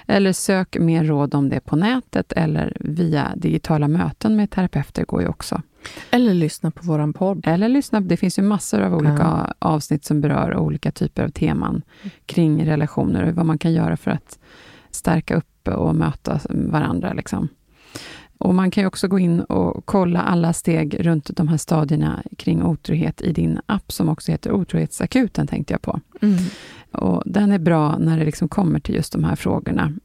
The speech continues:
Speaker 1: som vi berört en hel del kring otrohet, både innan, under och efter, va?
Speaker 2: Ja, och medvetenheten om vad man kan tänkas förvänta sig av en partner i de här situationerna.
Speaker 1: Mm.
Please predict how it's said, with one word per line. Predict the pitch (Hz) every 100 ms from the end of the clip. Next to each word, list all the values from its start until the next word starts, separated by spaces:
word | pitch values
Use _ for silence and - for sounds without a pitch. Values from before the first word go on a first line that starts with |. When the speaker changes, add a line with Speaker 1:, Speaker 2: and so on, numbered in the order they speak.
| -
Speaker 1:
som | - 170
vi | 160
berört | 160 - 156 - -
en | 160 156
hel | 156 165
del | 165 180
kring | - 160 160
otrohet, | 165 - 160 160 -
både | 185 165 156 - - _ - - _ _ -
innan, | 190 170 170
under | 175 156 160
och |
efter, | 190 - - -
va? | - - - -
Speaker 2:
Ja, | 214 180
och | - 170
medvetenheten | 165 165 165 - 165 - 160 165 147 147 - 147 -
om | 160 147 143 143 -
vad | 147 151 151 143 143 143
man | 135 131
kan | - 139 135 135 - -
tänkas | - 143 143 143 - -
förvänta | 156 180 190 139 -
sig | - -
av | 147
en | 147 143
partner | 160 139 - - - -
i | 160 151
de | 160
här | 170
situationerna. | - - - - - - 175 202
Speaker 1:
Mm. | 185